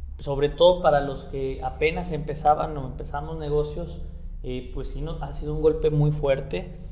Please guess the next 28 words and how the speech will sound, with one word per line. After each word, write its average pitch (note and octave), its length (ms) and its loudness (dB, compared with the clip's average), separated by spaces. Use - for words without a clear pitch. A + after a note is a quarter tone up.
pero C3 480 0
como C3+ 280 -6
en C3+ 120 -6
todas F#3 280 10
las D3 140 -2
crisis, - 640 -8
las C#3 220 -4
crisis F3+ 420 -4
son F#3+ 140 -6
los F3+ 140 -4
momentos - 1000 -4
en C3+ 180 -4
los C3 160 -4
cuales D#3+ 380 -2
los D3+ 160 -4
emprendedores C3+ 680 -4
tenemos D3 380 -2
que, D3+ 480 -2
eh, B2+ 180 -6
sobresalir. C3 760 -2
Es D3 200 0
el E3+ 140 2
momento D3+ 480 -2
en D3+ 100 -4
el D3 120 -6
que C#3 100 -6
tenemos D3 540 -2
que D#3 500 2